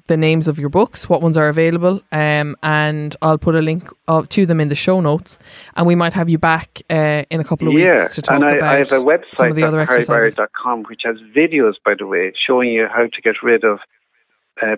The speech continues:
Speaker 2: panic attacks and, and general anxiety, social anxiety. Like, we could talk about another time about social anxiety, Stephanie, 'cause another, believe it or not, we can get rid of panic attacks, phobias, and social anxiety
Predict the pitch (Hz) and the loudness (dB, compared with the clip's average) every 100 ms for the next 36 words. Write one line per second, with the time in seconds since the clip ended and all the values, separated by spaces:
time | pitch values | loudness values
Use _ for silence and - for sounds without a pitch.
0 | - 127 113 104 107 110 107 - 110 - | -4 -4 -4 -4 -2 -2 -2 -8 -10 -8
1 | 107 107 101 113 113 110 104 101 107 104 | -6 -6 -2 0 0 0 -2 -2 0 0
2 | 104 - 107 104 104 123 113 - 107 101 | -2 -4 -6 -6 -4 -2 -2 -2 -6 -4
3 | - 104 101 - 104 - - - 139 147 | 0 0 0 -4 -14 -16 -8 -4 -2 0
4 | 147 - 170 - - 135 139 147 - 135 | 0 0 0 0 -2 0 2 2 0 -2
5 | 120 120 117 - 190 190 - 117 110 104 | 0 -2 -2 0 0 0 -6 -8 -8 -8
6 | 104 98 104 101 98 98 - 107 - - | -10 -10 -12 -12 -12 -12 -4 -2 -4 -12
7 | - - 107 113 - 120 151 156 127 123 | -14 -10 -8 -8 -8 -2 0 2 2 0
8 | - _ _ 123 127 127 - - - 180 | -4 _ _ -20 -12 -12 -12 -16 -4 -2
9 | 254 233 156 123 - _ - 143 143 139 | 0 2 2 2 0 _ -2 -2 2 2
10 | 147 165 214 180 - _ - 202 196 - | 2 2 2 0 -4 _ -4 -4 -6 -2
11 | 147 - - 143 131 117 110 - 113 110 | -2 -2 -2 0 0 -2 -8 -8 -6 -6
12 | 110 - 196 214 123 104 98 104 104 - | -8 -2 0 0 -4 -6 -4 -2 -2 -4
13 | 104 101 | -10 -10